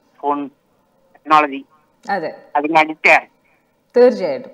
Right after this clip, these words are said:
Speaker 2: തീർച്ചയായിട്ടും. അതുപോലെ തന്നെ ഇപ്പൊ, ഇപ്പൊ book വായിക്കത്തില്ല. അമ്മ വായിക്കുന്ന ആളായിരുന്നു. അമ്മയോട് ഞങ്ങൾ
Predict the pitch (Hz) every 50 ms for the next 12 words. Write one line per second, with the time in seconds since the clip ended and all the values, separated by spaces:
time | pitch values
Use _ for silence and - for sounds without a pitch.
0 | - - - 165 151 156 - - 95 113 - - _ - - - _ _ - -
1 | 262 277 285 330 339 320 339 320 320 320 320 285 - 254 247 247 247 240 240 294
2 | 294 247 247 269 262 - - 311 285 254 247 240 240 269 262 233 240 226 247 294
3 | 339 370 403 349 302 269 247 240 240 247 233 202 190 190 190 175 165 160 165 170
4 | 180 214 233 254 285 311 269 254 247 262